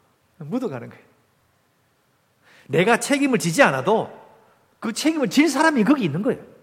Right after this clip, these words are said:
그러면 그 옆에 앉아 있는 거예요, 이렇게 또. 나도 그런 사람인 것처럼 앉아 있는 거죠. 적당히 사고 치지 않으면서 그냥 그거 잘 참석하면 괜찮은 사람으로 인정받는 거예요. "아, 그 교회 다닙니까? 그리스도인이십니까?"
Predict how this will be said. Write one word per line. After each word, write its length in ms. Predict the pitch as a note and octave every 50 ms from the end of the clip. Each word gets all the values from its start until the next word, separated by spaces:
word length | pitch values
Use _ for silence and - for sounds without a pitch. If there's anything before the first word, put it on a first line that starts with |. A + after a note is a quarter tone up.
| _ _ _ _ _ -
그러면 220 | A#3 A#3 A#3 G#3+
그 140 | F#3+ B3 G#3
옆에 200 | A#3+ B3+ B3 G#3
앉아 200 | F3+ F#3+ G3+ G3
있는 180 | F3 C3 B2+ D#3
거예요, 140 | D3+ G2 F#2
이렇게 160 | - _ _ _
또. 80 | _ - _ _ _ _ _ _ _ _ _ _ _ _ _ _ _ _ _ _ _ _ _ _ _ _ _ _ _
나도 240 | - A3 G3+ F3+ G3+
그런 220 | - E3 E3+ A3 G#3+
사람인 380 | F3 F3 E3+ D#3 C#3+ C#3+ C#3+ C#3+
것처럼 420 | C#3+ - - - C#3+ B2+ A#2+ C3
앉아 160 | D3 E3 D3 A#2+
있는 180 | G2 F2 -
거죠. 220 | - _ _ - _ _ _ _ _ _ _ _ _ _ _ _ _ _ _ _ _ _ _ _ _ _ _ _ _ _ _ _ _ _
적당히 440 | - F#3+ F#3 G3 A3+ G#3 G3 F#3+ F3+
사고 240 | - G3 F#3 G3+
치지 240 | G3 - A#3+ A3 A3
않으면서 920 | F3+ D#3+ D#3+ D#3 F3+ F3+ D3+ C3+ A2+ A#2+ B2+ B2 G#2 E2+ - - - - _
그냥 220 | - G#3+ G3+ F3+ -
그거 180 | - G3 G3
잘 240 | - - - B2+ C#3
참석하면 680 | - - A#3 A#3+ A#3 F#3+ C#3+ C#3+ C#3 D#3+ F#3+ D3+ - - - - _ _ _ _ _ _ _ _ -
괜찮은 320 | A#3+ D4 - G4 G#4+ G#4+
사람으로 460 | - B3 B3+ C4+ C4+ C#4 C4 B3+ C4
인정받는 520 | B3+ C#4 C4+ D#4 D#4 C4+ G#3 G3+ G3 A#3 A3+
거예요. 160 | F3+ A2 - _ _ _ _ _ _ _ _ _ _ _ _ _
"아, 140 | - - -
그 140 | - - G3+
교회 140 | F#3 G3 F#3
다닙니까? 440 | F3 F#3 F#3+ F3+ D3 C3 C3 A#2+ -
그리스도인이십니까?" 840 | - - G#3 A3 - C#4 B3+ G#3+ G3 F3 - - A3+ E3 D3+ - -